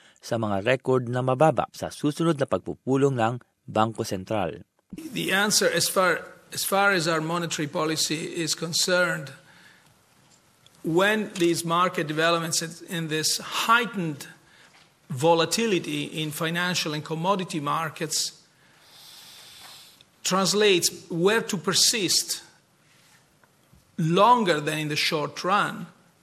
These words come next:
Speaker 2: it may well become a factor, an unwanted tightening of the financing conditions, and therefore, that's one of the reasons why,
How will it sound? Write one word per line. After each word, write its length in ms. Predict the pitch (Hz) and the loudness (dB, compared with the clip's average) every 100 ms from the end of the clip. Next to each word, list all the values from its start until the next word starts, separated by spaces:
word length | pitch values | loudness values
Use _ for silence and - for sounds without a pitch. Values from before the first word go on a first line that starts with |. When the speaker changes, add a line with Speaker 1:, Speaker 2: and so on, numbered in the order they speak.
| 175 | -4
Speaker 2:
it 0 | |
may 240 | 165 185 | 0 2
well 240 | 175 196 202 | 4 4 4
become 640 | 156 156 196 190 160 170 - - - _ _ 165 | 0 -2 2 2 2 -6 -12 -20 -20 _ _ -4
a 80 | |
factor, 640 | - 190 180 175 - 160 - 180 | 0 2 2 2 0 0 2 0
an 160 | 165 | 0
unwanted 960 | 202 208 208 214 220 220 202 156 143 156 - _ _ _ _ - | 2 2 4 4 6 4 2 -2 -6 -12 -18 _ _ _ _ -6
tightening 720 | - 220 208 175 156 139 139 - _ _ _ _ _ - | 2 2 2 0 -6 -6 -10 -16 _ _ _ _ _ 0
of 240 | 170 151 | 0 2
the 160 | 165 156 | 2 2
financing 640 | 170 175 165 160 156 170 | 0 0 0 0 0 -4
conditions, 720 | - 160 196 240 - 165 156 | -4 -4 -2 -2 -2 -4 -6
and 160 | 160 160 | -4 0
therefore, 480 | 185 196 165 160 160 - - - _ - | 0 0 -2 -8 -10 -16 -20 -20 _ -2
that's 160 | 156 151 | 0 4
one 160 | 165 165 | 4 4
of 80 | |
the 100 | 156 | 2
reasons 460 | 170 254 196 165 - | 2 0 0 -4 -4
why, 560 | 151 156 151 151 143 | 0 2 2 0 -2